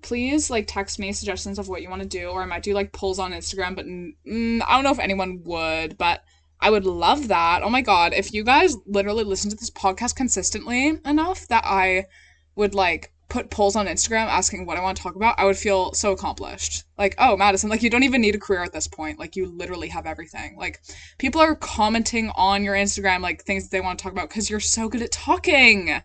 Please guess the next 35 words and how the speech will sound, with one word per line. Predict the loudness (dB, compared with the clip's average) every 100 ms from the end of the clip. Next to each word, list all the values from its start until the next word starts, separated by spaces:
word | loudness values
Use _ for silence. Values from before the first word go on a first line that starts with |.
| _ _ _ _ _ _ -4
Um, | -2 0 -2 -4 -8 -10 -6
anyways, | -2 0 0
that's | -2 -4
the | -2
dream. | -2 -2 -4 -8 -14 _ _ _ -6
That | -2
would | -2
be |
so | -2 -4 -4
fun. | -4 -4 -4 -10 _
And | -4
I | 0
also | 2 0
found | 0 2 2
out | 0 4
that | 4 4 -6 -20 -20 _
a | 0
lot | 4 4
of | 4 -2
people | -4 -4 0 0 -2
who | -4 -2
I'm | -2 0
not | 2 2 0
that | -2 -2
close | -2 -8 -8 -6
with | -6 -6
listen | -6 -4 -4
to | -4
the | -8
podcast | -4 -2 -2 0 -2 -2
I | -4
was | -4
on | -10 -10
with | -14
Jade. | -10 -4 -2 2 2 0